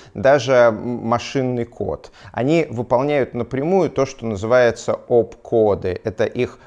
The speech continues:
внутреннее представление машинного кода, который специфично для этого процессора.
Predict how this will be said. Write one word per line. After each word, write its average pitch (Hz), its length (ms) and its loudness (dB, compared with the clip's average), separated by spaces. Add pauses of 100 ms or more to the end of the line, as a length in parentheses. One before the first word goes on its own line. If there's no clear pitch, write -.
внутреннее 117 840 -2
представление 110 840 -4
машинного 104 640 -6
кода, 180 420 2
который 117 460 -2 (140)
специфично 120 1160 -8
для 101 460 0
этого 92 420 -2
процессора. 151 920 2